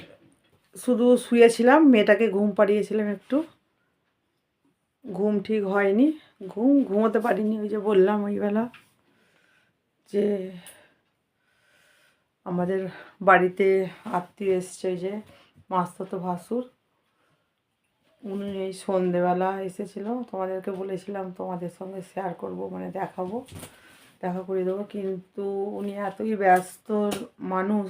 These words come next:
আর কি। অনেক শিষ্য ছিল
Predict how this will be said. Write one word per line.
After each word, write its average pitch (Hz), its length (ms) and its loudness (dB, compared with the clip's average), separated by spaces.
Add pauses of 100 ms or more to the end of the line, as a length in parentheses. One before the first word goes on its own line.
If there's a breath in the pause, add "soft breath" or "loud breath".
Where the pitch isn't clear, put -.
আর 185 160 -2
কি। 196 100 -4 (1040 soft breath)
অনেক 202 280 2 (140)
শিষ্য 214 240 0 (180)
ছিল 190 160 -2